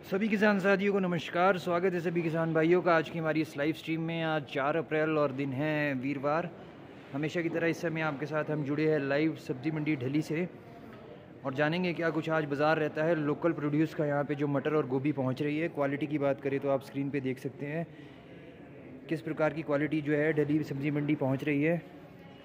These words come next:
आवक की बात करें तो दिन प्रतिदिन जो आवक है ढली सब्जी मंडी में मटर और गोभी की बढ़ रही है। मटर हालांकि थोड़ी ज़्यादा मात्रा में पहुंच रही है, गोभी अभी इतनी आनी शुरू नहीं हुई है, लेकिन day by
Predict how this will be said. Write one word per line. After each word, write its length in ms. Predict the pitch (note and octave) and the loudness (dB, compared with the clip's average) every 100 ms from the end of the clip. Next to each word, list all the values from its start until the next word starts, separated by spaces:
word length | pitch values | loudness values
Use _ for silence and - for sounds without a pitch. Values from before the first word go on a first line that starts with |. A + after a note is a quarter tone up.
| - - - - - - - - - - - - - - - - - - | -20 -20 -18 -18 -18 -16 -16 -16 -18 -18 -18 -18 -16 -16 -18 -16 -14 8
आवक 260 | C#3 E3+ C3+ | 10 10 6
की 100 | E3+ | 6
बात 220 | E3 D#3+ | 6 6
करें 200 | E3 E3+ | 4 4
तो 80 | E3 | 4
दिन 200 | D3+ D#3+ | 2 4
प्रतिदिन 400 | E3 E3 D#3 D#3 | 4 2 0 2
जो 140 | D3+ | 6
आवक 320 | D3 D3 D#3 D3+ | 6 6 2 0
है 140 | D#3+ | 0
ढली 200 | D#3 D3+ | 0 0
सब्जी 280 | D3+ C3+ D3 | -2 -2 0
मंडी 220 | C#3+ D3 | 2 2
में 120 | D3+ | 2
मटर 260 | C#3+ C3+ D#3 | 2 2 4
और 140 | C#3+ | 2
गोभी 260 | C3 C#3 D3+ | 2 0 0
की 140 | D#3 | 0
बढ़ 180 | C#3+ C3+ | 2 2
रही 220 | C#3+ C#3+ D3+ | 2 2 2
है। 420 | F3+ D#3 - - - - - - - - - - - - - - | 0 -2 -8 -10 -10 -8 -8 -8 -10 -12 -12 -12 -12 -12 -12 -6
मटर 260 | D3+ D#3+ F#3 | 2 4 6
हालांकि 380 | F3 F3 F3 F3+ | 6 6 4 0
थोड़ी 220 | D#3+ F3 D#3+ | 2 2 6
ज़्यादा 260 | D#3 D#3+ | 6 6
मात्रा 300 | E3+ D#3+ E3 E3+ | 2 2 2 2
में 100 | E3+ | 2
पहुंच 260 | D#3+ D3+ D3+ | 0 0 0
रही 200 | E3 F3 | 2 4
है, 100 | F3 | 2
गोभी 340 | C#3+ D3 F3 | 2 4 6
अभी 160 | D#3+ E3 | 6 2
इतनी 220 | D#3+ E3 | 0 0
आनी 180 | D3+ D#3 | 2 0
शुरू 260 | - D3+ E3 | 2 2 4
नहीं 200 | E3 E3 | 2 2
हुई 120 | E3 | 4
है, 80 | F#3 | 4
लेकिन 420 | D#3+ D#3 E3 D#3 - - - - - - C#3+ | 2 0 0 -2 -4 -14 -16 -16 -18 -10 -2
day 200 | C#3+ E3+ | 4 6
by 120 | E3+ | 6